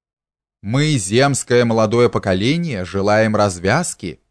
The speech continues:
может, не менее вашего, но думаем осуществить ее иначе, во всяком случае, без немцев». «А вы, деденька,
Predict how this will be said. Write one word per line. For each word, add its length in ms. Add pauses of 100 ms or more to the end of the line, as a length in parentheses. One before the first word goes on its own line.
(180)
может, 360
не 100
менее 380
вашего, 680 (580)
но 180
думаем 340
осуществить 680
ее 320
иначе, 640 (420)
во 200
всяком 480
случае, 680 (120)
без 400
немцев». 580 (1900)
«А 180
вы, 280
деденька, 840